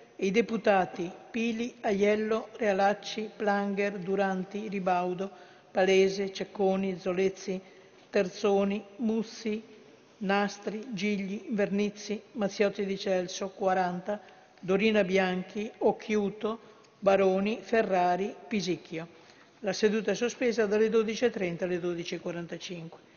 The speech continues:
Alla ripresa si passa allo svolgimento di interpellanze urgenti, alle quali rispondono i sottosegretari Del Basso De Caro e Baretta. Intervengono i deputati Agostinelli e Sorial.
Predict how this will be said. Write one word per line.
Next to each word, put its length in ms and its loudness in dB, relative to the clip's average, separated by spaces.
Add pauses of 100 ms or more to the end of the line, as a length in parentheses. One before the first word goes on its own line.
(440)
Alla 200 4
ripresa 480 2
si 140 -4
passa 280 2
allo 120 0
svolgimento 580 2
di 80 0
interpellanze 720 0
urgenti, 680 -2
alle 220 -2
quali 260 4
rispondono 500 0
i 60 -2
sottosegretari 1000 0 (340)
Del 200 0
Basso 320 2
De 140 -4
Caro 460 2
e 140 0
Baretta. 600 0 (500)
Intervengono 640 2
i 80 2
deputati 520 2
Agostinelli 920 0
e 100 -10
Sorial. 600 -2